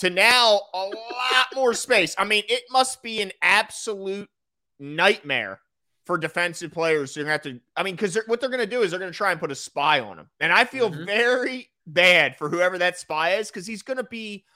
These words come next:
Speaker 1: on SportsCenter top ten that night because
Speaker 2: Right.
Speaker 1: he's gonna put, I mean, he's just gonna put on a show. So
Speaker 2: Because the proximity of the guys that can help him can only be so much, right? Like, because if they're gonna really spread this thing out,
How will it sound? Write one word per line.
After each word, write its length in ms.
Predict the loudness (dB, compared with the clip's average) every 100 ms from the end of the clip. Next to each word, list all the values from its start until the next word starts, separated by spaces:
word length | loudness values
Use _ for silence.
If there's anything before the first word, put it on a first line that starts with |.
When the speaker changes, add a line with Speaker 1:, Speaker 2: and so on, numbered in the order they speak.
| _ -12
Speaker 1:
on 140 | -10
SportsCenter 880 | -10 -12 -6 -2 -2 -4 -6 -4 -4 -6
top 220 | 6 6 6 -2
ten 380 | 0 0 0 -6 _ _ _ 2
that 280 | 6 8 6
night 300 | 6 6 4 _ _ _ -10
because 220 | 2 6
Speaker 2:
Right. 100 | 6
Speaker 1:
he's 60 | 6
gonna 120 | -2
put, 100 | -2 0
I 80 | 0
mean, 120 | 0
he's 120 | -6
just 160 | -6 -4
gonna 140 | -4
put 180 | -4 -4
on 120 | -4
a 60 | -8
show. 320 | 0 2 2
So 300 | 0 -4 -6 _ _ _ -4
Speaker 2:
Because 260 | 6 6
the 100 | 6
proximity 800 | 8 8 8 6 0 0 2 2
of 120 | 2
the 80 | 2
guys 360 | 2 4 4 4
that 140 | 0
can 120 | 0
help 280 | 2 2 4
him 220 | 0 -2
can 160 | -6 -6
only 340 | 0 0 2 -2
be 180 | -4 -6
so 400 | -6 2 4 4
much, 400 | 2 2 -2 0
right? 260 | 4 4
Like, 220 | 4 0
because 240 | 0 0 0
if 80 | 2
they're 140 | 2
gonna 160 | 2 0
really 300 | 4 2 2
spread 340 | -2 -2 -2
this 140 | -6
thing 220 | -6 -4 0
out, 220 | 0